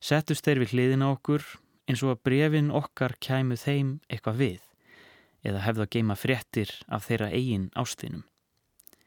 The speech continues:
En þar sem fjölskyldubréfin okkar voru ekkert fyrir þá,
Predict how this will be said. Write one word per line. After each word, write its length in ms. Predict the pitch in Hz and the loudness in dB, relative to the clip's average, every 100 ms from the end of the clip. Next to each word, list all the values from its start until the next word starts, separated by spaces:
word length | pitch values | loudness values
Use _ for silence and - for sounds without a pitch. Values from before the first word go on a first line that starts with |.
| _ _ _ - - | _ _ _ -16 -4
En 80 | |
þar 160 | 123 123 | 0 2
sem 100 | 127 | 2
fjölskyldubréfin 880 | 139 156 - 160 135 131 139 131 120 | 2 2 2 -2 0 2 2 4 2
okkar 400 | 117 - 139 147 - | -2 0 0 0 -10
voru 200 | 113 113 | -4 -2
ekkert 180 | 110 - | -2 -6
fyrir 240 | - 127 95 | -2 -2 -2
þá, 380 | - 98 107 | 0 2 2